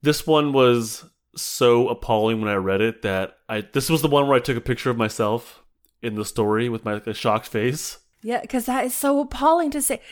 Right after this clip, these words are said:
Speaker 2: Even this one, for me, I don't know. I'm not that kind of friend. Maybe I would joke around like this with a friend, but, like, I wouldn't give legit advice to a friend and say, "You know what you need after this long relationship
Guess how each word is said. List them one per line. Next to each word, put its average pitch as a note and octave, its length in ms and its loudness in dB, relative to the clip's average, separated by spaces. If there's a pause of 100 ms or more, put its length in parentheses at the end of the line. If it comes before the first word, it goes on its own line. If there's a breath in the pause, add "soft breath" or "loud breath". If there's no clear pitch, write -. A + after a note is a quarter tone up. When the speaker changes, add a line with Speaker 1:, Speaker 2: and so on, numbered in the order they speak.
Speaker 2:
Even C#4+ 300 2
this C4 220 2
one, F#3 280 2
for G3+ 120 -2
me, F#3 240 0
I G#3 120 2
don't G#3+ 100 2
know. E3+ 260 0
I'm G#3+ 140 2
not A3+ 160 2
that G#3 140 0
kind F#3+ 180 -2
of F3 80 -4
friend. D#3+ 440 -4
Maybe C4 240 0
I A#3 40 4
would F#3 160 -2
joke F3+ 200 -4
around F3 340 -2
like G3 120 -2
this G3 200 -2
with G#3 120 -6
a G3+ 60 -6
friend, F#3+ 420 -2
but, - 160 -4
like, E3 320 -8 (220)
I B3+ 80 0
wouldn't C#4 320 -4
give F#3 240 -2
legit F3+ 320 -4
advice F3 380 -4
to F3+ 120 -4
a D#3+ 60 -4
friend F3 320 -4
and E3+ 80 -6
say, G3 140 -2
"You G#3+ 120 -4
know F4+ 140 -4
what G4+ 180 0
you E4 100 -4
need B3 320 -4 (880 soft breath)
after G3+ 340 0
this F#3 240 -2
long F3+ 300 2
relationship F3+ 680 0